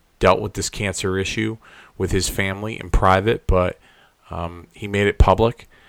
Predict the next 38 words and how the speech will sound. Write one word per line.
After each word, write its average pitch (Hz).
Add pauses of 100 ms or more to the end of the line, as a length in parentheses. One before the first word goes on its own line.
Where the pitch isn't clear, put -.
(280)
uh, 80 (100)
to 92
raise 95
awareness, 101 (580)
uh, 87
for, -
for -
those 101
that 104
are 98
battling 98
cancer, 87
for -
those 95
that 92
have 95
dealt 101
with 117
cancer 92
in 92
the 90
past, 90
for -
those 95
that 98 (360)
have 104
experienced, 104 (420)
uh, 95
losing 107
loved 101
ones, 87 (340)
um, 95 (180)
to -
cancer. 92 (240)
You 101
know, 95
I'm 95
sure -